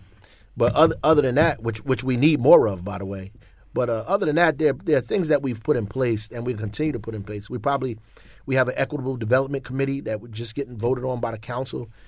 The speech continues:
getting ready to put that together to make sure they think these is-, issues out.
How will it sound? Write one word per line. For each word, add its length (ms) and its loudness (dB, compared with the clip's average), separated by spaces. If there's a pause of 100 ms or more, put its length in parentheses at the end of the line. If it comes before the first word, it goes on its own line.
(180)
getting 180 -8
ready 140 -2
to 60 -8
put 220 -4
that 180 0
together 500 0 (260)
to 100 -6
make 140 0
sure 120 -2
they 100 -2
think 300 -4
these 200 -8
is-, 200 -4 (100)
issues 320 -6
out. 260 0